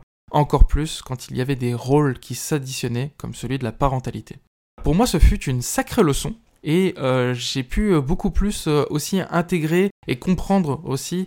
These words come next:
ce que l'on nomme dans les nouveaux couples. Alors évidemment, on a toute forme, hein, on a, euh, les couples qui ne veulent pas d'enfants, les couples qui ne vivent pas sous le même toit, les couples en relation libre. Même si ce sont des choses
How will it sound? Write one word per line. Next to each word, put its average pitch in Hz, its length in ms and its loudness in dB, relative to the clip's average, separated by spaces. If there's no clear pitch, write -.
ce - 60 -12
que - 100 -10
l'on 123 280 -4
nomme 151 220 4
dans 123 100 2
les 139 180 2
nouveaux 143 540 6
couples. - 360 -4
Alors 110 140 -2
évidemment, 113 340 0
on 113 220 -4
a 123 140 -4
toute - 200 2
forme, 135 280 4
hein, 131 200 2
on 117 60 -4
a, 131 280 4
euh, 110 40 -4
les 113 100 -6
couples - 280 -4
qui - 100 -6
ne 113 80 -4
veulent 104 140 -6
pas - 100 -10
d'enfants, 185 480 4
les 151 140 0
couples 127 260 -6
qui 123 120 -10
ne 117 60 -6
vivent 113 160 -10
pas 113 120 -2
sous - 100 -10
le 113 60 -4
même 139 160 -2
toit, 180 320 2
les 123 160 0
couples - 240 0
en - 80 -6
relation 123 400 -4
libre. 151 380 2
Même 165 120 2
si - 80 -2
ce 165 100 -2
sont 160 220 0
des 151 120 2
choses 151 420 2